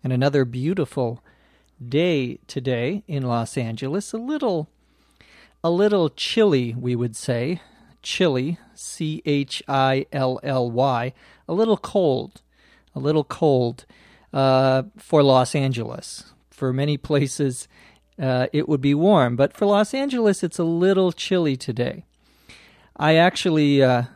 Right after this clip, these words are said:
record this podcast a couple of days in advance, that is, before the day that it, uh, the date of the podcast. And the reason is,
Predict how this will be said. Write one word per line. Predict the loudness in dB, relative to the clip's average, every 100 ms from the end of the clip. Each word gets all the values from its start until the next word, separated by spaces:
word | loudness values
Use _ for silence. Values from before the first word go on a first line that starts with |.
| _ _ -4
record | -4 -2 2 4 4
this | 2 0
podcast | -2 0 2 2 0 0 2 0 -2 -8
a |
couple | -6 -2 0 0 0
of | 0
days | 2 2 0 -2 -8 -16 -20 _ _ -2
in | 0 2
advance, | 0 0 0 0 -2 -6 -10 -4
that | -2
is, | 0 0 -4 -10 -8
before | -6 -6 -4 0 2 2 0 -4 _ _ _ _
the | -2 0
day | 2 4 4 2
that | 2 2 2 0 _ -6
it, | -4 -4 -10
uh, | -4 -2 -2 -4 -10 _
the | -8
date | 0 2 2 0 -6
of | -4 -4
the | -4
podcast. | -2 -2 -2 -2 -2 -2 -8 _ _ _ _ -20 -20 -20 _ _ -8
And | 0 2 4 2 -2 -6 -10 -20 -14 -2
the | 2
reason | 4 4 2 2 0 0
is, | 0 -2 -6